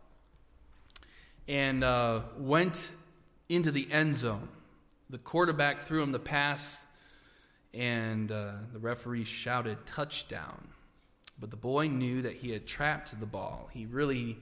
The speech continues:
hadn't caught it. He basically fell on top of it. And the stands were cheering, and, uh, they were sending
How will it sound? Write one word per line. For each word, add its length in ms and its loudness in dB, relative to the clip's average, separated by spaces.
hadn't 380 0
caught 340 0
it. 160 -2
He 100 -2
basically 540 -4
fell 320 -4
on 160 -6
top 320 -6
of 140 -12
it. 160 -12
And 100 -2
the 80 4
stands 460 6
were 100 6
cheering, 640 2
and, 440 -2
uh, 180 -2
they 220 0
were 260 2
sending 840 0